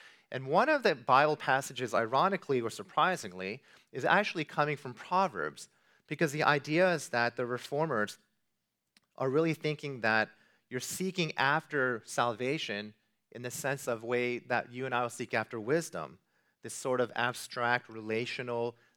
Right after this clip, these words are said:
navigating the grayness of life. And they're applying the way that you seek wisdom to the way that you seek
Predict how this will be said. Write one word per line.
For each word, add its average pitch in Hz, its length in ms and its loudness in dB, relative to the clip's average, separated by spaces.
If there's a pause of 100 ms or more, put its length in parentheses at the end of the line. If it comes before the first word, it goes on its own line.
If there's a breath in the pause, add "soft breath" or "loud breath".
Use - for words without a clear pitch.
navigating 117 640 0
the 107 80 -10
grayness 113 440 -2
of 95 160 -10
life. 120 360 2 (280 loud breath)
And 120 100 -6
they're 123 100 2
applying 151 580 0
the 139 80 -4
way 127 200 0
that 123 240 -4
you 110 60 -10
seek 139 340 -6 (120)
wisdom 143 640 -4 (340 soft breath)
to 123 120 -6
the 123 80 -4
way 123 180 0
that 120 240 -4
you 117 80 -8
seek 117 460 -8